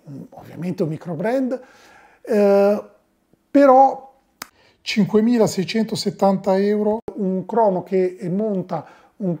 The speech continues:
un, un movimento con base sellita sono, sono tanti. L'orologio deve proprio piacere. A me, ad esempio, piace tantissimo. Questo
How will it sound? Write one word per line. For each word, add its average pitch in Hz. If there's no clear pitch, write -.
un, 175
un 180
movimento 208
con 202
base 220
sellita 233
sono, 180
sono 196
tanti. -
L'orologio 214
deve 196
proprio 190
piacere. 185
A -
me, 233
ad 214
esempio, 208
piace -
tantissimo. -
Questo 240